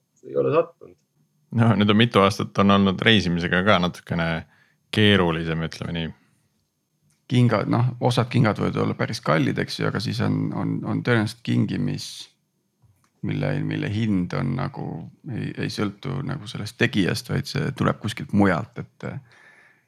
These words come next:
Speaker 3: et, äh, äkki sul on mingisugune infobitt, et ma ei tea, kunagi on kuskil müüdud mingid kingad mingi hinnaga X, eks ju, mida kandis, ma ei tea, Elvis või midagi sellist.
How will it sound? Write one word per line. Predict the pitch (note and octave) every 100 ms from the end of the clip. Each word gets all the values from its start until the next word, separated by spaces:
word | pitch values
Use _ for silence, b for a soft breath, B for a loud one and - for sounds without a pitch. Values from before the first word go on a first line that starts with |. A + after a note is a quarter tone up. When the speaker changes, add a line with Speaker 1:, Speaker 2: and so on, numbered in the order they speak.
| b -
Speaker 3:
et, | F#2+ G2 _ -
äh, | E2+ E2+ - -
äkki | A#2+ G#2
sul | G2 G2
on | F#2
mingisugune | G2 F#2+ F2+ F#2+ F#2 F2+ F2+
infobitt, | G2+ G#2 F2 G2 F2+ _
et | - - _ -
ma | -
ei | -
tea, | - - _ _
kunagi | - F#2 F2+ - E2
on | F2
kuskil | F2 - - D#2 D#2
müüdud | D#2+ E2 - -
mingid | - - - -
kingad | - - C#2+ D2
mingi | - - -
hinnaga | - D#2+ F2 - - - - B2+ _ _ _ _ _ _ A#2+ - - _ _
X, | A2 G2+ - -
eks | - -
ju, | - D#2+
mida | - - -
kandis, | - D#2+ - - - -
ma | -
ei |
tea, | - -
Elvis | F#2+ D#2+ - -
või | - -
midagi | - A#2
sellist. | - - D3 -